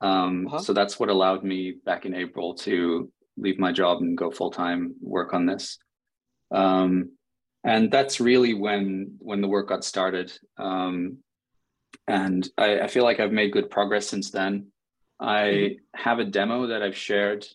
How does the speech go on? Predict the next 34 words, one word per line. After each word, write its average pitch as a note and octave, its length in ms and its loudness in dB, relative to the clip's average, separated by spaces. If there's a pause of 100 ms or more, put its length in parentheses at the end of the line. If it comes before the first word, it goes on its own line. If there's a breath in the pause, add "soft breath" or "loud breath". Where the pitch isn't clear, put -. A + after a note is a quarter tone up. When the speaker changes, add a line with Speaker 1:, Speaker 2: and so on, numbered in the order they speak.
(220)
Speaker 1:
uh, G2 440 -2
in G2+ 160 -4
some F#2+ 560 -4
developer G2 400 -2
discords F#2+ 600 -2
and F#2+ 100 -4
that F#2+ 160 -4
kind F#2 160 -4
of F#2 80 -8
thing. F#2 340 -4 (520)
Uh, F#2 360 2
but G#2 120 0
it's G#2 200 2
just - 100 0
not G#2+ 180 2
enabled F#2+ 440 0
for F#2+ 100 -8
people F#2+ 300 -6
right F2 280 0
now. F2 120 0
If E2+ 160 -6
you G2+ 80 -4
go F#2+ 160 2
to F#2+ 100 2
the F#2 180 -2
website, F2 480 0 (300)
codebase F2+ 380 -4
dot - 160 -6
org, F2 300 -2
and F2 120 -6
you F2 80 -8
sign F2+ 240 -4
up, F2 160 -4
you're, F#2 220 -2